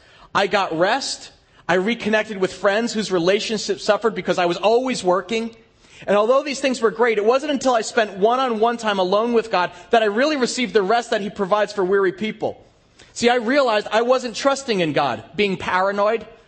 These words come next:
borderline neurotic, about getting my work done in my own strength. That was my subconscious way of doubting that God was there. It was also the cause of my zero margin lifestyle and my breaking point. Now that this day is over,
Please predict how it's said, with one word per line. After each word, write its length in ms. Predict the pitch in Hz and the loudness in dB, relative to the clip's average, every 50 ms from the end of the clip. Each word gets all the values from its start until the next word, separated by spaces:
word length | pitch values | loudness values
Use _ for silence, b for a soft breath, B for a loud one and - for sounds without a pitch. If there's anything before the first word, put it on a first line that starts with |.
| B B - | B B -2
borderline 500 | 156 185 208 208 208 208 214 208 208 202 | 0 2 2 4 4 2 2 2 0 0
neurotic, 600 | 190 180 175 180 175 190 214 247 240 - - b b b b b - | 0 2 2 2 2 0 0 -2 -4 -6 -10 b b b b b -2
about 220 | 160 202 190 - | 0 0 2 2
getting 200 | 226 226 220 214 | 2 2 2 2
my 120 | 214 202 | 0 2
work 260 | 190 202 220 190 147 139 | 2 2 2 0 0 0
done 180 | 208 202 202 | 0 0 2
in 60 | 214 | 0
my 140 | 208 202 202 | 0 0 0
own 120 | 202 202 196 | 0 0 -2
strength. 360 | - - - 202 202 208 - | -4 -2 0 0 0 0 0
That 120 | 233 220 | 0 0
was 140 | 226 214 185 | 0 -2 0
my 240 | 202 208 196 190 185 B B B | 0 0 0 -2 -4 B B B
subconscious 720 | - - 214 165 - - 240 247 240 240 240 214 - - | -4 -2 -2 -2 0 0 0 0 0 -2 -4 -2 0 0
way 80 | 220 202 | 0 0
of 100 | 170 147 | 0 0
doubting 380 | 196 202 196 208 196 190 175 | 0 2 2 2 0 -2 -2
that 260 | 160 175 160 143 147 | -2 -2 -2 -2 -2
God 340 | 160 185 190 180 165 151 147 | -2 -2 0 0 0 -2 -2
was 160 | 151 151 143 | -6 -6 -4
there. 380 | 151 165 165 160 143 113 113 - - b b b b b b b b b _ _ _ _ - - | -2 -2 0 0 -2 -4 -6 -10 -18 b b b b b b b b b _ _ _ _ -2 2
It 80 | 196 | 2
was 160 | 202 208 185 | 2 4 4
also 540 | 226 247 277 294 277 - 247 208 190 202 202 | 4 2 2 0 0 0 2 2 2 0 -2
the 100 | 175 190 | -2 -4
cause 320 | 185 - 214 233 - 185 202 | -2 0 2 2 2 0 -2
of 80 | 180 | -2
my 120 | 202 196 180 | -2 -2 -2
zero 300 | 165 185 247 240 233 208 | 0 0 0 2 2 2
margin 360 | 214 220 220 214 214 202 190 | 2 0 0 0 -2 -4 0
lifestyle 440 | 196 208 208 208 - - 202 196 196 | 0 0 0 0 0 0 0 0 0
and 80 | 185 | 0
my 140 | 185 185 180 | 0 -2 -2
breaking 460 | 147 151 185 190 185 185 185 151 135 | -2 0 0 0 0 -2 -6 -10 -8
point. 280 | - 151 135 110 104 - - _ b b b b b b b b b - | -6 -6 -6 -6 -8 -12 -18 _ b b b b b b b b b -4
Now 240 | 147 190 226 269 269 | -2 -2 0 0 0
that 120 | 269 214 | -2 -2
this 160 | 226 214 220 | -2 -2 0
day 160 | - 233 214 | 0 0 2
is 140 | 208 190 190 | 2 2 0
over, 400 | 214 220 208 170 160 147 147 147 | 0 0 0 0 -2 -2 -2 -4